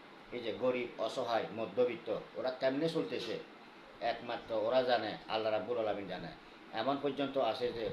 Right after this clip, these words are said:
হয়তো এই রোজা রমজানের দিনে হয়তো ইফতার পর্যন্ত কিনতে পারতেছে না, ইফতার পর্যন্ত খাইতে পারতেছে না, কারণ যেভাবে দাম, মাংসর কথা বাদ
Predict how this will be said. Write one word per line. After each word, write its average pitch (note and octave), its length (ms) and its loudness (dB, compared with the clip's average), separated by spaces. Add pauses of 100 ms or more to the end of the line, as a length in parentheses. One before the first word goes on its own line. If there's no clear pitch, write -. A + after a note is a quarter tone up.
হয়তো A#2+ 400 2 (180)
এই G#2+ 480 2 (180)
রোজা A2 320 2
রমজানের G#2+ 480 0
দিনে G2 260 -4 (520)
হয়তো A2 420 0
ইফতার C3+ 300 2
পর্যন্ত B2+ 280 0
কিনতে A#2 220 -2
পারতেছে G2 380 -4
না, G2+ 120 -6
ইফতার A#2+ 280 -4
পর্যন্ত B2 200 -4
খাইতে A#2+ 220 0
পারতেছে G#2+ 340 -4
না, E2 100 -8 (140)
কারণ G#2 220 -4
যেভাবে A2 320 0
দাম, F#2+ 200 0 (180)
মাংসর A2 400 -4
কথা A2+ 220 -2
বাদ F2+ 180 -2